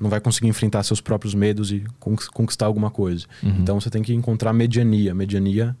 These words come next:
Speaker 1: é a coragem como virtude,
Speaker 2: Uhum,
Speaker 1: entendeu?
Speaker 2: uhum.
Speaker 1: Então, a ética das virtudes dele gira tudo em torno dessa mediania,
Speaker 2: Uhum.
Speaker 1: entendeu?
Speaker 2: Mas a, a, a virtude, ela pressupõe um equilíbrio já?
Speaker 1: Isso, pressupõe um equilíbrio.
Speaker 2: Hum. S-, sem o equilíbrio já não é uma virtude?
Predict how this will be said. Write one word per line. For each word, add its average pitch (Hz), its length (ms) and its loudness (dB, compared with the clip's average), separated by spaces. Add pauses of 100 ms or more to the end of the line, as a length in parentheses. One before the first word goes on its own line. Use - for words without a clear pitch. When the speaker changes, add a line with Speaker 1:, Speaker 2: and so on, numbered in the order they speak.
Speaker 1:
é 104 120 -2
a 101 60 0
coragem 107 460 0
como 110 240 0
virtude, 104 480 -4 (100)
Speaker 2:
Uhum, 101 120 -2
Speaker 1:
entendeu? 101 300 2 (120)
Speaker 2:
uhum. 101 220 2 (520)
Speaker 1:
Então, 104 340 0
a 107 340 0
ética 107 200 -2
das 107 160 2
virtudes 104 340 -4
dele 107 240 2
gira 110 200 2
tudo 113 160 0
em 127 40 4
torno 120 220 2
dessa 120 240 0
mediania, 110 600 2
Speaker 2:
Uhum. 98 340 0
Speaker 1:
entendeu? 90 340 -8 (380)
Speaker 2:
Mas 127 220 4
a, - 60 2
a, 117 320 2
a - 20 4
virtude, 113 440 2
ela 117 120 4
pressupõe 117 460 2
um 127 100 6
equilíbrio 107 520 4
já? 135 260 4 (340)
Speaker 1:
Isso, 104 320 2
pressupõe 95 320 -4
um - 40 0
equilíbrio. 135 380 -2 (400)
Speaker 2:
Hum. 92 180 0 (280)
S-, - 280 -2
sem 139 340 4
o 147 40 6
equilíbrio 131 340 4
já 139 120 6
não 135 220 6
é 127 40 6
uma 131 140 6
virtude? 113 500 2